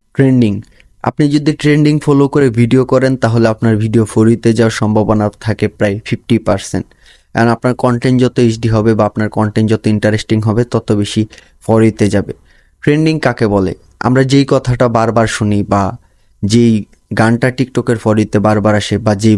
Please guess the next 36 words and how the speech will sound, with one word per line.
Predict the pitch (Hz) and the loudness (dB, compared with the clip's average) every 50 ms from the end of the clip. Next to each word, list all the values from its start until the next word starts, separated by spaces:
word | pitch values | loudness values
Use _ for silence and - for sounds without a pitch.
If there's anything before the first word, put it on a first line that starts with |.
| 98 107 | 2 2
ভয়েসটা | 107 113 120 - - - 120 - | 0 0 0 -2 -2 -4 -2 -2
TikTok-এর | 123 120 - - 113 113 107 - | -4 -4 -4 -4 -2 -2 -4 -2
for | - 110 107 107 | -2 -2 -2 -2
you-তে | 104 - 107 101 101 | -2 -2 -2 -2 0
বারবার | 104 104 98 104 101 | -2 0 0 -2 -2
আসে | 101 - - 127 - - | -2 -2 -4 -4 -4 -2
ওইটাকে | - 120 104 - 113 - - 104 | -4 -2 0 0 -2 -2 -4 -4
ট্রেন্ডিং | - - 113 107 107 110 107 104 104 | -2 0 0 2 2 0 0 2 2
বলা | 101 101 101 98 | 0 0 0 0
হয়। | 98 95 104 - _ _ _ _ _ _ _ _ _ _ _ | -2 -4 -6 -10 _ _ _ _ _ _ _ _ _ _ _
তো | - 104 101 - - _ - _ _ _ - | 0 0 0 0 -2 _ -20 _ _ _ -2
ট্রেন্ডিং | - 139 143 151 156 156 156 | 0 0 2 2 2 0 0
সবসময় | - - 135 - - 151 135 135 123 - | -2 -2 -4 -2 -2 0 0 0 0 0
ফলো | 113 117 117 117 | 2 2 2 2
করা | - 131 123 123 120 - | 2 0 0 0 -2 -2
ট্রাই | 120 113 110 | -2 -2 -2
করবেন, | - - 117 107 113 113 131 | 0 -2 -2 -2 0 -4 -4
কারণ | 139 - 117 110 107 107 - - | 0 0 0 0 0 -2 -2 -2
ট্রেন্ডিং | 131 127 123 123 127 123 123 | 0 0 2 2 0 0 0
ফলো | - 123 120 120 120 | 0 0 0 0 0
করলে | - 120 120 117 | 0 0 2 2
আপনি | 110 - - 110 | 0 0 -4 -6
খুব | - - 110 - | -4 -4 -6 -6
সহজেই | - - 113 110 101 110 104 | -2 0 0 0 2 0 0
ভিডিও | 95 104 101 92 101 95 | 0 0 0 2 0 0
ভাইরাল | 92 104 98 98 95 98 - | 2 0 0 0 0 -2 -2
করতে | - 98 - - - | -6 -6 -4 -6 -4
পারবেন। | - 92 90 - - 90 - - - - - _ _ _ _ _ _ _ _ _ _ - - | -2 -2 -2 -2 -4 -6 -6 -6 -10 -12 -16 _ _ _ _ _ _ _ _ _ _ -4 -2
সবসময় | 135 127 - - 175 170 170 | -2 -2 0 0 0 2 4
ইউনিক | 156 139 143 151 156 151 - - | 4 4 4 2 2 0 0 0
কনটেন্ট | 160 156 151 160 151 143 | 0 2 0 0 0 2
তৈরি | 151 147 139 139 | 0 2 0 2
করার | 135 139 123 127 120 | 2 2 2 2 0
ট্রাই | - - 113 107 | 2 0 0 0
করবেন। | 104 - 107 104 95 98 98 101 - - _ - | 0 0 0 0 0 0 -2 -4 -4 -8 _ -4
আমি | 107 127 135 | 0 2 2